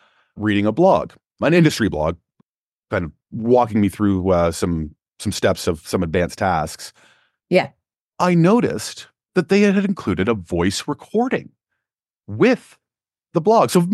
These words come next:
Speaker 1: similar to, to that of an audiobook, but for, from the perspective of somebody who doesn't want to be on camera, or somebody who doesn't want to have their face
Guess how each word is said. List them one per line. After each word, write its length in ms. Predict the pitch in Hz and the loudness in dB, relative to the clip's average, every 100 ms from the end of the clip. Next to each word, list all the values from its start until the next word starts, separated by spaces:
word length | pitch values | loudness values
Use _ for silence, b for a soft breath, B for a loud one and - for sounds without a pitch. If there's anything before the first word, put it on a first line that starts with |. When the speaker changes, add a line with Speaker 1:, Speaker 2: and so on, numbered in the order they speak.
| 208 | 0
Speaker 1:
similar 280 | 302 254 214 | 4 4 4
to, 220 | 175 135 131 | 2 -2 -6
to 120 | - 156 | -2 2
that 180 | 113 95 | 2 2
of 80 | |
an 80 | 90 | -2
audiobook, 680 | 76 71 50 - - 98 - _ b b b b b - - | -4 -6 -10 -12 -12 -14 -14 _ b b b b b -20 0
but 500 | 175 117 151 - - _ | 2 2 -2 -6 -12 _
for, 400 | - 160 143 117 | -2 2 4 2
from 200 | - 143 | 0 0
the 60 | 117 | 0
perspective 600 | 127 - 131 - 117 92 | -2 0 0 0 -2 0
of 280 | 110 101 92 | 0 0 0
somebody 220 | 120 101 | -2 -4
who 80 | 98 | -2
doesn't 260 | 101 98 92 | -2 -2 -2
want 160 | 98 | -2
to 40 | 92 | 0
be 100 | 95 | 0
on 140 | 95 | 0
camera, 540 | 95 104 90 90 90 87 B B B - | 0 -2 0 0 -2 -4 B B B -10
or 60 | |
somebody 440 | - 156 131 131 120 | -2 0 2 2 2
who 120 | 127 | 2
doesn't 400 | 120 113 117 107 | 0 0 -2 -4
want 460 | 107 107 104 101 | -2 2 2 0
to 120 | - 101 | -2 0
have 220 | 104 90 | 0 0
their 140 | 101 | 0
face 640 | - - 110 95 - - | -2 0 0 0 -2 -8